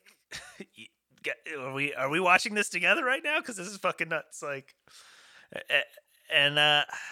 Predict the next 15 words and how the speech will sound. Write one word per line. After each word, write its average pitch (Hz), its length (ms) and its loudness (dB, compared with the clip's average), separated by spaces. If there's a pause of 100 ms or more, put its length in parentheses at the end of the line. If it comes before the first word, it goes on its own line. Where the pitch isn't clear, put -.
(180)
I 226 100 6
don't 359 140 6
know. 302 80 8
I, 214 240 4 (100)
I, 160 140 -4 (400)
I 196 160 2
fucking 190 440 -8
laughed 143 340 0
so - 340 -6
much 113 260 -6
in 104 100 -16
this 104 160 -18
movie. 98 140 -16 (540)
And 151 180 6
it 151 160 0